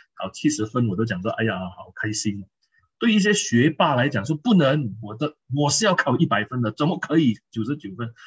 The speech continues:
哇，就会跟老师在那边求分了，我们讲求那个分，还差一分，对不对？还差一分，只差一步，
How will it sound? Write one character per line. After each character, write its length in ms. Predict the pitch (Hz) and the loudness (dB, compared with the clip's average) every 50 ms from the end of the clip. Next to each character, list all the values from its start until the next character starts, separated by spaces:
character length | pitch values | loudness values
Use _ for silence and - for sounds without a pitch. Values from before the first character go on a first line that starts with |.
| - _ - | -20 _ -8
哇， 160 | 113 107 98 | -6 -6 -4
就 140 | - 143 139 | -2 -2 -2
会 40 | 123 | -2
跟 140 | 127 123 | -2 -2
老 120 | 120 - 120 | -4 -4 -6
师 160 | - - 104 | -8 -8 -4
在 100 | 120 113 | -2 0
那 80 | 113 107 | 0 -2
边 180 | 107 110 110 | -2 -4 -6
求 340 | 110 - - - 104 104 113 | -6 -6 -4 -4 -4 -2 -2
分 220 | 117 - 117 110 | 0 0 0 0
了， 160 | 113 107 92 90 | 0 0 -2 -4
我 60 | 87 | -6
们 100 | 107 101 | -10 -12
讲 100 | 92 90 - | -14 -16 -18
求 240 | - - 104 104 104 | -14 -12 -10 -10 -8
那 80 | 110 | -6
个 100 | 110 104 | -8 -8
分， 240 | - _ 90 90 - - _ _ _ _ _ _ _ _ _ _ _ _ _ _ _ _ - | -8 _ -12 -14 -14 -16 _ _ _ _ _ _ _ _ _ _ _ _ _ _ _ _ -6
还 200 | - 117 127 127 | -2 0 0 0
差 260 | 127 - 147 139 127 | 0 -2 -2 0 2
一 80 | 127 120 | 0 0
分， 340 | 117 113 110 110 113 - _ _ _ _ _ _ _ _ _ _ _ _ _ _ _ _ _ _ _ _ _ _ _ _ _ _ | 0 -2 -4 -6 -6 -10 _ _ _ _ _ _ _ _ _ _ _ _ _ _ _ _ _ _ _ _ _ _ _ _ _ _
对 80 | 127 | -4
不 60 | 127 | 0
对？ 240 | 135 127 117 - - _ _ _ _ _ _ _ _ _ | 0 0 0 0 -6 _ _ _ _ _ _ _ _ _
还 160 | - 110 - 127 | -2 -2 0 0
差 200 | 131 135 127 131 | 0 -2 0 0
一 120 | 131 127 | 0 0
分， 260 | 120 127 123 120 123 - - - - - _ _ _ _ _ - | 2 2 0 0 0 -4 -8 -10 -10 -10 _ _ _ _ _ -4
只 120 | 120 120 | -2 0
差 200 | 113 156 165 165 | 2 2 4 6
一 80 | 165 160 | 6 6
步， 420 | 151 170 175 151 110 90 - | 6 6 6 6 6 4 0